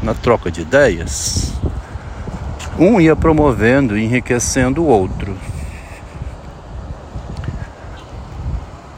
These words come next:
Mas o Freud não publicou um livro com as ideias do Jung. Ele ia escrevendo o livro, sim,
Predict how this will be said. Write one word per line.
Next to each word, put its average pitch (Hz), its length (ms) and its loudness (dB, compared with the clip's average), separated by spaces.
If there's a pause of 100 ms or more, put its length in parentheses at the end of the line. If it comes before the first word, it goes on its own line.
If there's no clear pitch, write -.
(360)
Mas 123 260 4
o 165 60 4
Freud 156 420 4
não 208 180 2
publicou 127 460 2
um 117 120 2
livro 117 440 2 (1700)
com 151 240 6
as 139 200 6
ideias 101 520 2
do 92 160 -2
Jung. 87 400 -2 (2750)
Ele 107 200 -2
ia 170 100 4
escrevendo 101 580 0
o 104 40 0
livro, 92 360 -2
sim, 190 280 2